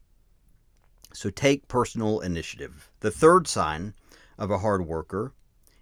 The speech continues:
is quality work. Years ago, Truett Cathy, the, the founder of Chick-fil-A, was sitting in a meeting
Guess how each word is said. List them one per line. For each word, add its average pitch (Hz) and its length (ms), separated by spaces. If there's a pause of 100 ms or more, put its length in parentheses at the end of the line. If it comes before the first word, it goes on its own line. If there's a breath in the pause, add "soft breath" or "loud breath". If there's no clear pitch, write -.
is 113 180
quality 135 840 (180)
work. 92 680 (1400 soft breath)
Years 143 260
ago, 139 280
Truett 139 460
Cathy, 120 460
the, 95 240
the 101 100
founder 110 380
of 90 100
Chick-fil-A, 110 460
was 95 160
sitting 135 300
in 104 60
a 101 40
meeting 101 500